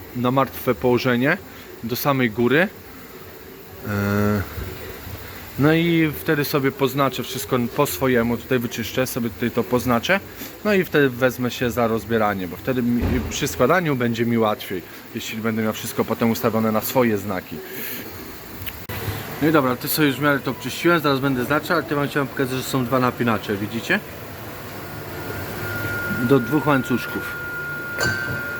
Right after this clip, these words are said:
No i dobra, tutaj już łańcuszki, y, są luźne. Pościągałem, sobie wszystko poznaczyłem. Chciałem wam pokazać tutaj wał, nie?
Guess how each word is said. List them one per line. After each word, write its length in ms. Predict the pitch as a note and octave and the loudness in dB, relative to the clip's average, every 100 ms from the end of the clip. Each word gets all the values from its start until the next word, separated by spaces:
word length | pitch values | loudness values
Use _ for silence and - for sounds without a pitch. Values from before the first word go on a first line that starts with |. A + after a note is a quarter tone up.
| - - - - - - - - - - - - - C#2+ D2 C#2+ D2 D2 - - - - - - - - A#2 | -6 -6 -6 -6 -6 -6 -6 -6 -6 -6 -4 -4 -4 -4 -4 -4 -4 -4 -4 -4 -4 -4 -6 -10 -12 -4 0
No 80 | C#3+ | 4
i 60 | |
dobra, 240 | D#3 A2 A2 | 4 4 2
tutaj 240 | - C#3 | 0 0
już 180 | B2 C3+ | 0 0
łańcuszki, 600 | C3 B2+ - B2+ - B2 | 2 2 -2 -8 0 2
y, 120 | A2 G2 A2 G#2 G2+ G2 - - - - | 2 2 2 4 2 -2 -6 -16 -18 -16
są 260 | - A#2+ A#2 | -2 2 4
luźne. 340 | A2 G#2 B2 - - - - - - - | 4 2 0 0 -12 -14 -14 -16 -14 -2
Pościągałem, 680 | A#2 - A#2+ G#2+ G2 A2 B2+ | -2 0 0 4 4 4 0
sobie 220 | A#2 A2 | 0 -2
wszystko 320 | - - B2 | -2 -4 -2
poznaczyłem. 580 | A2+ A2+ A2+ - A#2+ D3 | -2 0 -2 0 -2 0
Chciałem 220 | D3 C#3+ | 2 2
wam 120 | C3 | 2
pokazać 340 | B2+ C3 A#2+ - | 2 0 0 0
tutaj 180 | B2+ | 0
wał, 300 | A2+ A#2+ F#2+ | 2 2 2
nie? 220 | F#2+ A#2+ | 0 0